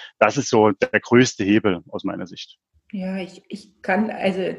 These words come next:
Speaker 2: du siehst mich ja im Zoom-Video <laughs> nicken und ich,
Speaker 1: Ja.
Speaker 2: ähm, stimme dem so zu.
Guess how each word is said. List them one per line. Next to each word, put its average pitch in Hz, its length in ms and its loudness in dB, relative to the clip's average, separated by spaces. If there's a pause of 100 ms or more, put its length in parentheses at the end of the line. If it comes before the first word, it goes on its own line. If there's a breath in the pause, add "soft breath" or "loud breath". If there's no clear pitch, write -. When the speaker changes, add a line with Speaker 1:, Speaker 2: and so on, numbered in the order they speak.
(180)
Speaker 2:
du 208 180 -2
siehst 226 420 2
mich 233 200 0
ja 208 140 4
im 196 200 2
Zoom-Video 214 1000 4
<laughs> - 20 4
nicken 262 540 2
und 202 180 0
ich, - 300 -6
Speaker 1:
Ja. 202 140 4
Speaker 2:
ähm, 196 140 2
stimme 226 420 4
dem 202 260 4
so 190 140 -2
zu. 247 440 -2